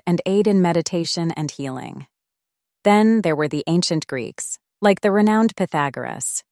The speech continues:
who actually used musical notes as a form of medicine. He believed that different notes could heal different parts of the body and mind. These practices were far from high-tech,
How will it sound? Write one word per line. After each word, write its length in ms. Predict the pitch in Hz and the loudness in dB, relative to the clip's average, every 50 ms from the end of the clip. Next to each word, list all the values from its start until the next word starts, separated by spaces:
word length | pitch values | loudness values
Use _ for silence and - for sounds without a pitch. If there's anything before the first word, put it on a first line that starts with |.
| _ _ | _ _
who 100 | - 220 | 2 4
actually 400 | 226 214 220 - - 202 190 185 | 4 4 4 0 -2 -2 -2 -2
used 480 | 175 160 175 170 170 160 147 - - 175 | -2 0 0 0 0 0 -2 -4 -2 0
musical 460 | 196 233 277 294 - 165 - 147 139 | 2 4 4 2 0 -2 -2 -2 -4
notes 420 | 139 135 127 120 123 - - - - - | -4 -4 -6 -8 -10 -10 -12 -12 -8 -6
as 140 | 160 151 147 | -6 -4 -4
a 60 | 156 | -6
form 340 | - - 143 135 131 131 - | -6 -6 -6 -6 -4 -6 -6
of 120 | 151 139 | -6 -4
medicine. 680 | - 170 175 170 151 147 - - 113 - - - 147 - _ _ _ _ _ _ _ _ _ _ _ _ _ | -2 0 0 0 -2 -4 -8 -8 -10 -12 -12 -16 -18 -20 _ _ _ _ _ _ _ _ _ _ _ _ _
He 120 | - 269 | -2 0
believed 440 | - 277 262 247 240 240 196 - - | 4 4 4 6 4 2 2 0 0
that 180 | 185 170 - - | 0 0 0 0
different 340 | 196 220 - 233 208 - | -2 -2 0 0 -2 0
notes 440 | 180 175 160 151 160 185 - - - | 0 -2 -2 -2 -4 -6 -8 -10 -10
could 160 | - 208 170 | -8 -8 -6
heal 240 | 170 - 226 226 226 | -2 2 2 2 2
different 380 | 196 185 165 - - 175 165 - | 2 0 -2 -2 -2 -4 -4 -2
parts 280 | - 170 170 160 - | 0 0 0 0 -2
of 100 | 170 139 | -6 -6
the 80 | - 156 | -6 -4
body 480 | 139 156 147 147 143 143 131 135 135 - - | -2 0 0 0 -2 -4 -6 -8 -8 -8 -6
and 180 | 147 147 - | -6 -6 -4
mind. 560 | - 143 131 131 123 120 - - - - - _ _ _ _ _ _ _ _ _ _ _ _ _ _ _ _ _ - | -4 -4 -4 -4 -6 -8 -10 -12 -14 -14 -16 _ _ _ _ _ _ _ _ _ _ _ _ _ _ _ _ _ -2
These 200 | 247 277 262 - | 0 0 0 2
practices 680 | - 269 277 - - 269 233 - 247 233 233 214 - | 2 2 2 2 2 -2 0 2 2 2 2 0 0
were 120 | 170 156 | -2 -4
far 360 | 143 - - 208 208 208 214 214 | -4 -2 0 2 4 4 4 2
from 200 | - 190 175 147 | 2 0 0 0
high-tech, 640 | 160 143 139 - - 151 131 113 - - - - | -2 -4 -6 -4 -4 -4 -4 -6 -6 -10 -18 -20